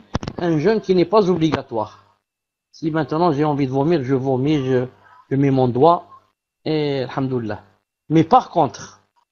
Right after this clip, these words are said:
si c'est pendant le ramadan, naam, il ne faut le faire que vraiment en cas de contrainte. S'il n'y a plus de solution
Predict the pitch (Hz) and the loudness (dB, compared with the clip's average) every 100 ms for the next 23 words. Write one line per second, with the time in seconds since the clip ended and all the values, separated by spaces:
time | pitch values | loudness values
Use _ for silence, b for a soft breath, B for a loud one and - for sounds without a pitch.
0 | _ _ _ - 208 - 202 196 185 175 | _ _ _ -10 -6 0 2 2 2 4
1 | 165 190 185 185 233 254 - _ _ 165 | 4 4 2 2 0 0 -8 _ _ 0
2 | 160 202 208 _ _ _ - 196 190 185 | 2 2 0 _ _ _ 0 4 6 6
3 | 185 185 170 - 226 233 - 196 139 151 | 6 6 4 4 4 4 2 -2 -2 0
4 | 190 185 214 - - 175 165 175 165 143 | 2 2 0 -2 -4 -4 -2 0 0 -2
5 | - 165 - 104 98 - _ _ _ _ | 0 -2 -2 -10 -10 -16 _ _ _ _
6 | _ _ - 143 151 - 190 196 - 160 | _ _ -14 -2 -2 -2 -6 -6 -2 -2
7 | 147 - 170 202 | -2 -2 -2 -2